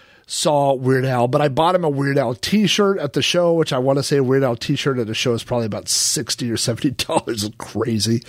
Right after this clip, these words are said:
Um, but, uh, we did that, and then I have seen him a third and a fourth time, and the third and fourth time is with my entire family.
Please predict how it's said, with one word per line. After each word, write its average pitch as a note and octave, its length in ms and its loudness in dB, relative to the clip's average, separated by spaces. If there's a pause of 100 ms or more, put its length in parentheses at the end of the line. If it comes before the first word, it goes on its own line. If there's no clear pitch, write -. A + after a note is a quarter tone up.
(600)
Um, E3 520 0
but, E3 380 -2
uh, E3 400 2
we D3+ 80 4
did D#3+ 240 2
that, F3+ 240 2
and F3+ 260 0
then A3+ 400 0 (720)
I G3+ 220 2
have G#3 180 2
seen G3 220 0
him F3+ 180 2
a C#3+ 120 0
third G#3 520 0
and E3 220 0
a C#3 60 4
fourth A3 440 0
time, C#3+ 340 0
and D3+ 120 0
the C#3+ 60 2
third G#3+ 320 0
and F#3 100 -2
fourth G#3 300 -2
time D#3+ 240 2
is C#3+ 120 0
with D#3+ 200 0
my D#3 160 2
entire C3+ 400 0
family. A2 580 -4